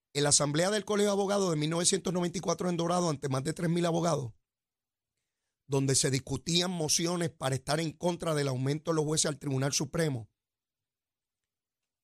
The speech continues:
y la limitación al derecho absoluto a la fianza, yo llegué a esa asamblea y asumí turnos en contra de la posición del colegio.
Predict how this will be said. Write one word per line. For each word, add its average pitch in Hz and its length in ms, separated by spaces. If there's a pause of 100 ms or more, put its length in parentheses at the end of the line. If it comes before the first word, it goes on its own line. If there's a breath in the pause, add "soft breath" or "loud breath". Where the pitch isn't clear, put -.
(300)
y 143 80
la 131 140
limitación 127 500
al 156 80
derecho 156 300
absoluto 151 400
a 147 40
la 147 80
fianza, 156 460
yo 135 140
llegué 151 260
a 135 60
esa 127 160
asamblea 127 560 (1300)
y 135 80
asumí 139 360
turnos 185 420
en 127 120
contra 180 400
de 135 80
la 127 140
posición 139 420
del 156 160
colegio. 135 520